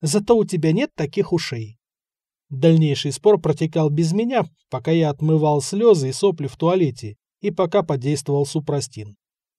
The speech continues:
В общем, минут через пять девочки, забравшись на диван, уже пели под караоке. Ну да, в президентском люксе есть караоке. А вдруг понадобится?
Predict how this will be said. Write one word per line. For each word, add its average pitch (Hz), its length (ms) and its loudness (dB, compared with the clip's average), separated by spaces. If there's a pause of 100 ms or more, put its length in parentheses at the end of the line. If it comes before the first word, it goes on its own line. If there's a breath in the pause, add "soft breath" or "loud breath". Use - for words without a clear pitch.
(120)
В 170 120 -2
общем, 240 340 -2
минут 185 360 0
через 135 360 -4
пять 254 400 2
девочки, 147 500 -4
забравшись 156 680 -2
на 175 120 -2
диван, 226 440 0 (260)
уже 185 280 4
пели 175 340 4
под 143 240 -4
караоке. 180 800 4 (420)
Ну 160 240 0
да, 151 240 -2
в - 100 -16
президентском 165 720 -2
люксе 196 280 -2
есть 180 240 2
караоке. 202 560 0 (280)
А 240 120 4
вдруг 240 280 0
понадобится? 113 680 -10